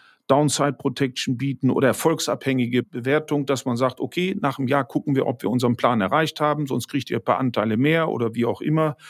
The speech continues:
Oder dass man beim esop sagt, „Okay, den esop speisen nur wir Gründer und Gründerinnen.“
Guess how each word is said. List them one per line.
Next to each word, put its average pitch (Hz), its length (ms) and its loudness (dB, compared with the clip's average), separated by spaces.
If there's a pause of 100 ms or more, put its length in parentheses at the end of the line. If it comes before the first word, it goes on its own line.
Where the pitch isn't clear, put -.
(300)
Oder 127 200 4
dass 127 200 0
man 117 180 -2
beim 104 220 2
esop 139 360 0
sagt, 131 300 -2
„Okay, 131 300 -4
den 113 180 0
esop 127 360 0
speisen 113 500 0
nur 120 300 2 (420)
wir 107 500 0
Gründer 127 460 2
und 95 160 -2
Gründerinnen.“ 143 680 2